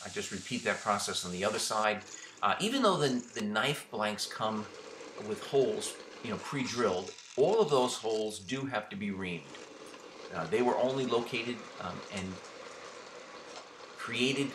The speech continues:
with a water jet, so you want to ream those out to the correct size. I use one size up on the, uh, quarter inch holes, and, uh, I also add, you know, ream down the one eighth holes if I want to use bolsters. And then I am gonna chamfer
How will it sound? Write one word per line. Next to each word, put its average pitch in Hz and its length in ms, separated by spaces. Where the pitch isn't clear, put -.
with 113 120
a 101 140
water 156 160
jet, 135 340
so - 120
you 107 160
want 123 180
to 123 60
ream 123 180
those 113 240
out 107 180
to - 80
the 104 60
correct 101 300
size. 117 460
I 120 60
use 131 340
one 135 160
size 113 380
up 120 260
on 104 160
the, 87 80
uh, 92 140
quarter 143 380
inch 139 140
holes, 139 420
and, 104 360
uh, 95 180
I 107 120
also 151 360
add, 107 260
you 113 60
know, 101 160
ream 123 220
down 104 280
the 104 60
one 104 200
eighth 113 200
holes 101 440
if 107 180
I 110 120
want 110 180
to 101 60
use 95 100
bolsters. - 600
And 107 80
then 107 80
I 110 40
am 139 200
gonna 131 160
chamfer 196 640